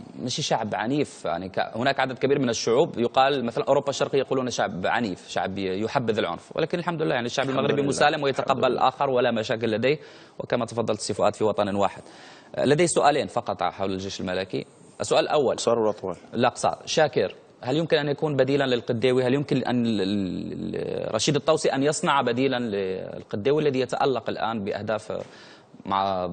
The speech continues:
Speaker 1: ناديه الجديد الظفر الإماراتي، يقدم مستويات أكثر من رائعة، ويعطي رسائل ربما للناخب الوطني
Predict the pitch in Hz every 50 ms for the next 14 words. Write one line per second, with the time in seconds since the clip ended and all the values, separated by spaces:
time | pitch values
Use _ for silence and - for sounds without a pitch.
0 | 90 - - 95 98 101 104 104 92 95 98 92 95 87 - - 95 - - 92
1 | - - 95 95 98 95 92 - 110 - - 98 92 98 98 95 - 101 95 95
2 | - - - - - 92 92 92 92 98 95 - 95 98 101 107 110 - 127 123
3 | 120 - 131 98 92 90 92 90 92 92 90 90 92 95 92 - 95 90 92 92
4 | 90 - 90 98 98